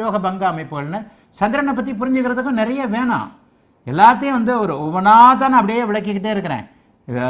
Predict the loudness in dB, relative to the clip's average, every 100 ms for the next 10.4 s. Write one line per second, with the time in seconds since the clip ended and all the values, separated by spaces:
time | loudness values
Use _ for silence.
0 | -2 -2 -2 -2 -2 -2 -2 2 6 8
1 | 6 4 2 2 0 2 2 -2 -4 0
2 | 0 0 -4 -4 -6 -2 -2 -2 -6 -8
3 | -6 -6 -4 -4 -4 -6 -6 -8 -12 _
4 | _ _ _ _ _ _ -2 4 4 2
5 | -14 _ -4 2 4 4 2 2 2 0
6 | 0 0 0 0 0 -2 -4 -2 2 0
7 | 0 -16 _ -10 0 2 2 2 0 -2
8 | -14 -6 4 6 6 2 -2 -4 -4 -8
9 | -4 -6 -6 -6 -8 -6 -6 -8 -12 _
10 | _ -6 -4 -2